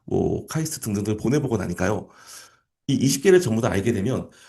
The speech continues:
서로 다른 학교에 있는 어떤 정보를 통해서 인사이트를 얻게 됩니다. 그래서 이십 개의 분석을 한번 해보고요. 우리가 과연 거기서 과거를 어떻게 준비해야 되는 건지, 또한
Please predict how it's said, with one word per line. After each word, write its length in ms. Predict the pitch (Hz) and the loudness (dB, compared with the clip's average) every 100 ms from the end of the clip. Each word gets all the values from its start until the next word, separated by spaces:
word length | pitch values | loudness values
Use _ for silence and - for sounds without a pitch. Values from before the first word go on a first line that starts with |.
| - | -16
서로 400 | - 175 107 - | -6 -2 -2 -4
다른 280 | - 135 | -2 0
학교에 300 | 160 165 160 | 0 -2 -2
있는 220 | 143 117 110 | 0 0 0
어떤 200 | 92 117 | 0 -2
정보를 320 | 101 98 117 | -2 0 0
통해서 220 | 117 110 | 2 0
인사이트를 480 | 98 98 113 - 101 | 0 0 -2 -2 -4
얻게 140 | - | -2
됩니다. 360 | 92 85 82 - _ | -2 -2 -6 -10 _
그래서 420 | - 101 113 113 - - - | -4 0 0 -2 -4 -16 0
이십 260 | 117 131 - | 2 2 -2
개의 160 | 151 | -4
분석을 320 | 139 107 110 | -2 -2 -2
한번 220 | 113 117 127 | 0 0 0
해보고요. 480 | 147 120 98 95 - - | -2 -2 -2 -2 -6 -16
우리가 320 | - 107 123 120 | -6 -2 0 -2
과연 320 | 95 98 104 | -2 -4 -4
거기서 420 | 92 104 113 85 - - | -6 -4 -2 -4 -8 -20
과거를 360 | - 98 107 131 | -6 -2 0 0
어떻게 240 | - 147 | 0 -4
준비해야 320 | 156 123 113 107 | -2 0 2 2
되는 160 | 98 | 0
건지, 320 | 92 - - - | -2 -4 -8 0
또한 240 | 131 95 | 0 0